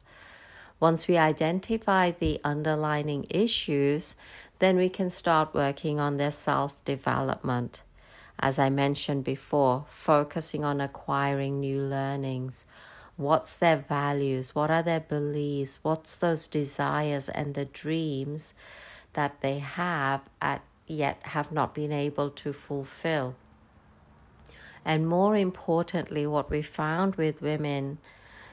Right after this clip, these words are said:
is that there's a lot of procrastination, and that comes from the lack of confidence or the lack of the awareness that all they have is really within themselves, and all this contributes to their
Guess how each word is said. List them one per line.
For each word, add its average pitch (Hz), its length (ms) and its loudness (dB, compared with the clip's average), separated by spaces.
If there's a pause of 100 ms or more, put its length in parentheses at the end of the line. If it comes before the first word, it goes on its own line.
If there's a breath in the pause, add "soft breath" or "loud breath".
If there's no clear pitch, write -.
(300 loud breath)
is 143 420 2
that 143 580 2
there's 151 240 0
a 165 40 6
lot 165 280 6
of 190 160 0
procrastination, 147 1600 -4 (120)
and 156 160 -2
that - 220 0
comes 196 260 -2
from 202 160 0
the 185 120 2
lack 147 380 -2
of 151 200 -4
confidence 139 880 -6 (480 loud breath)
or 156 140 0
the 151 140 2
lack 147 440 0 (100)
of 156 220 -2
the 180 180 0
awareness 143 840 -2
that 139 340 -2
all 165 340 0
they 180 200 2
have 147 580 -4
is 160 240 -6
really 196 420 4
within 147 480 -2
themselves, 131 840 -4 (500 loud breath)
and 151 240 0 (140)
all 208 420 8
this 135 320 0
contributes 160 960 -2
to - 180 -8
their 156 300 0